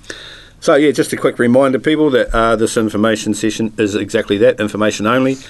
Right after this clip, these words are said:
and should not be considered as legal advice. If you want legal advice on your matter, please contact our offices on oh eight hundred fifty-five oh eight hundred, um, and we will set you up with an appointment with the relative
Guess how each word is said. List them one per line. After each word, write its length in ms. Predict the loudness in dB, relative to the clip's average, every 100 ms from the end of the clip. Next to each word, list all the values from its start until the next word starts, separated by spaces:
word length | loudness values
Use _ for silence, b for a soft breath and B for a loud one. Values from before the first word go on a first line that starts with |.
| B -10
and 100 | -4
should 140 | 0
not 100 | -2
be 80 | -2
considered 460 | -8 -4 -2 -2 -4
as 160 | -8
legal 220 | -8 -6
advice. 440 | -6 0 -2 -2 -14 B B B B -12
If 180 | -10
you 280 | -6 -6 -8 -4
want 260 | -2 0 0
legal 220 | 0 0
advice 320 | 2 0 2
on 120 | -2
your 140 | -2 0
matter, 240 | -2 -2
please 260 | -4 -4 -4
contact 480 | -10 -8 -10 -6
our 220 | -6 -2 -4
offices 480 | -6 -6 -6 -6 -12 B B B B
on 200 | -8 -6 -2
oh 160 | 0
eight 140 | 0 0
hundred 280 | -2 -2
fifty-five 720 | -4 -8 -6 -6 -2 0 -2 -2
oh 160 | -2 0
eight 160 | -2
hundred, 380 | -2 0 -2 -4 -18 -16
um, 240 | -14 -14
and 380 | -12 -10 -10 -8
we 160 | -8 -6
will 260 | -8 -10 -14 -20
set 300 | -14 -12 -6
you 100 | -6
up 180 | -6 -10
with 140 | -12
an 100 | -12
appointment 460 | -10 -10 -8 -10 -14 -20 -16
with 240 | -16 -12
the 120 | -10 -6
relative 460 | -6 -6 -12 -18